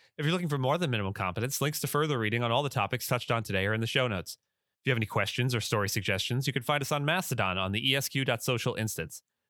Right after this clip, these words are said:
I'm at Andrew, and my co-host Gina is at Gina.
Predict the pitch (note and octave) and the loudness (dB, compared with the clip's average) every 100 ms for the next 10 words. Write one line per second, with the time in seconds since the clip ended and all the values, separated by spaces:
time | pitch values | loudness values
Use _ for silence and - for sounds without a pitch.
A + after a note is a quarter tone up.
0 | _ A#2+ B2+ A#2 A2 C#3+ E3+ F3+ D3+ A#2 | _ 0 0 0 2 2 2 0 2 0
1 | - C3+ C3+ C3 E3+ G3 G3 G#2 - G#2 | 2 2 2 0 0 0 0 -2 0 -2
2 | - - G2+ E2 | -2 -2 0 -2